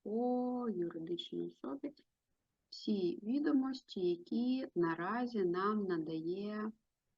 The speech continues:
Державний реєстр. Багато. А,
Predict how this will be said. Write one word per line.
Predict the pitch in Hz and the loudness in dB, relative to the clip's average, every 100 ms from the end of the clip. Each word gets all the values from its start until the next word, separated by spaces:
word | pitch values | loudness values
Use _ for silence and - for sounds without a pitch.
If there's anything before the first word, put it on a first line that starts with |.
| - | -18
Державний | - - - - 196 196 190 | -12 -12 -8 -4 -2 0 0
реєстр. | 175 151 143 - - - _ _ _ - _ _ _ _ _ _ _ _ _ - | 0 -2 -6 -10 -14 -18 _ _ _ -20 _ _ _ _ _ _ _ _ _ -12
Багато. | 339 - - - _ _ - - _ _ _ _ _ _ | -10 -10 -18 -20 _ _ -20 -20 _ _ _ _ _ _
А, | - 359 359 349 339 | -4 -2 -2 -2 -4